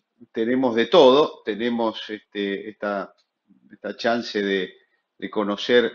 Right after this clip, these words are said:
la posibilidad de algunas escuchas ilegales, tenemos senadores provinciales que están, eh, indicados como, eh, formando parte de organizaciones ilegales, eh, tenemos fondos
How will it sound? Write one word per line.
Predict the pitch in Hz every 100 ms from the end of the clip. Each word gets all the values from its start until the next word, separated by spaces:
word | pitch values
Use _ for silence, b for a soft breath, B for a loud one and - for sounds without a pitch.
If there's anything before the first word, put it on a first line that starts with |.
| 117
la | 104
posibilidad | - - 113
de | 107
algunas | 110 117 -
escuchas | - 127 - 101 107
ilegales, | 98 101 135 143 131 131 127 - _ _ _
tenemos | - 107 123 123 120 110
senadores | - 104 104 113 123 117 110 - - -
provinciales | 104 104 104 101 127 127 123 113 101 - _ _ _
que | 101
están, | - 120 120 123 - _ _ _
eh, | - 104 101 98 98 95 90 - _ - 90 92 - -
indicados | 120 110 117 135 135 135 120
como, | 117 110 110 104 104 101 -
eh, | 101 101 95 - -
formando | - 104 113 117 110
parte | - 123 120 117
de |
organizaciones | 104 104 101 104 - 131 117 107 - - _ _ _ _
ilegales, | 127 113 113 139 156 127 123 127 - - - -
eh, | 107 107 107 104
tenemos | 123 120 139 131 -
fondos | 135 135 127 127 117 - -